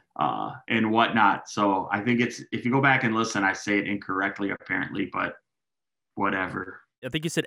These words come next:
Speaker 2: A A P and it's, it's A A R P, right?
Speaker 1: Yeah, I think so. Some, somebody will, like, tell us, right, in the comments at some point.
Speaker 2: Uh, how many times have we done it live? Like,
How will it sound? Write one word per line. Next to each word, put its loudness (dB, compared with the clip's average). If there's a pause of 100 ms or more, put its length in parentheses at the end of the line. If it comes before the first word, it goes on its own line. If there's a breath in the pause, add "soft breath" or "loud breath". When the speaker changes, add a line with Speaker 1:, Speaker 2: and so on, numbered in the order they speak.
Speaker 2:
A 0
A 0
P -6
and -4
it's, -10
it's -10 (160)
A -2
A -8
R -4
P, -12
right? -6 (320)
Speaker 1:
Yeah, 2
I 4
think 2
so. 0
Some, -2
somebody 4
will, 0
like, 2
tell 2
us, -2
right, 4 (320 loud breath)
in 0
the 2
comments 2
at -4
some -2
point. -4
Speaker 2:
Uh, -6
how 0
many 0
times -2
have 0
we -4
done 0
it -4
live? 0
Like, -2